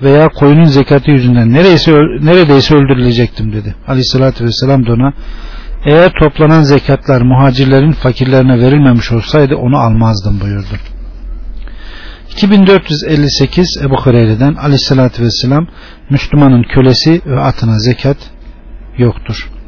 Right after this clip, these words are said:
İki bin dört yüz altmış üçe kadar aynı. İki bin dört yüz altmış dört Ebu Said el-Hudri'den. Aleyhissalatü Vesselam, "Beş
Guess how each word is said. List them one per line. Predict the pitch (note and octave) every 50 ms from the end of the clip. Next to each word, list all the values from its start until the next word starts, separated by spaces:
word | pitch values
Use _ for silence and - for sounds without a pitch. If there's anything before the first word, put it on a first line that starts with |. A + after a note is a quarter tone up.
| - - - - - - - - - - - - - - -
İki | E3+ - - E3+ C#3+
bin | C3 C3+ B2 B2 A#2 B2
dört | C#3 C3 B2 - -
yüz | A#2 A#2+
altmış | - C#3+ C3+ - - C3 A2+ G2 - -
üçe | - C3 A#2+
kadar | - - G#2+ A2 C3+ C#3 - - - - - - - - -
aynı. | - C#3 A#2+ A2+ G#2+ G#2 G2+ - - - - - - -
İki | - - F#3+
bin | F#3+ G3+ F#3 E3+
dört | F3 F3+ F3 - -
yüz | D3 C3+
altmış | C3+ B2+ - - C3 - - -
dört | F3+ G3 -
Ebu | D#3 C#3 C3+
Said | - - C#3 C3 B2+ -
el-Hudri'den. | - C#3 A#2 G#2+ A2 G#2+ G#2+ G#2 G#2+ G#2+ A#2+ D3 E3+ - - - - - - - - - - - - - - - - - -
Aleyhissalatü | D#3 D#3+ E3 - - F3+ E3+ F3 E3 - - C#3
Vesselam, | C3+ A#2+ - - B2+ C#3+ D#3 - - - - - - -
"Beş | C3+ C3 C3+ E3 F3+ D#3+ - - - - - -